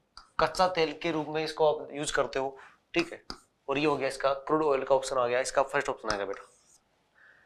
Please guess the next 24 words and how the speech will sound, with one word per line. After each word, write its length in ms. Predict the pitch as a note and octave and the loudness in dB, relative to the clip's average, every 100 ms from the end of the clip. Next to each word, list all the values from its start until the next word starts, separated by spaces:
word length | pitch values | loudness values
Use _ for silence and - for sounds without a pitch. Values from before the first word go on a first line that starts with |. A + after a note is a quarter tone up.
| _ _ | _ _
अगले 220 | D#3 E3+ | 4 4
सवाल 260 | F#3+ E3+ E3 | 8 8 10
की 60 | D#3+ | 10
अगर 120 | E3+ | 12
बात 200 | C#3+ C#3+ | 12 12
करें, 340 | D#3 C3+ B2 - _ _ _ _ _ _ _ _ _ _ _ _ _ _ _ _ _ - | 8 8 4 -8 _ _ _ _ _ _ _ _ _ _ _ _ _ _ _ _ _ 6
अगला 200 | D#3 G3 | 10 12
सवाल 280 | F#3+ E3 E3+ | 12 10 10
जो 120 | D#3+ | 8
बोलना 240 | D3 D3+ | 10 10
चाह 160 | D#3 C3+ | 10 10
रहा 120 | A#2+ | 10
है, 220 | A#2+ - - _ _ _ _ _ _ _ _ _ _ _ _ - | 6 0 -16 _ _ _ _ _ _ _ _ _ _ _ _ -4
फिफ्टी 260 | F3 F3 G#3+ | -2 0 -2
टू 200 | - G#3 | 4 6
नंबर 240 | G3+ G3 | 8 8
का 100 | F#3+ | 6
जो 80 | E3+ | 4
सवाल 300 | D#3+ C#3+ C#3 | 6 6 6
है, 80 | C#3 | 2
बोलना 280 | C#3+ D#3 D3+ | 2 4 2
चाह 160 | C3 | 2
रहा 100 | B2+ | 0
है 220 | C3+ D#3 | 0 -6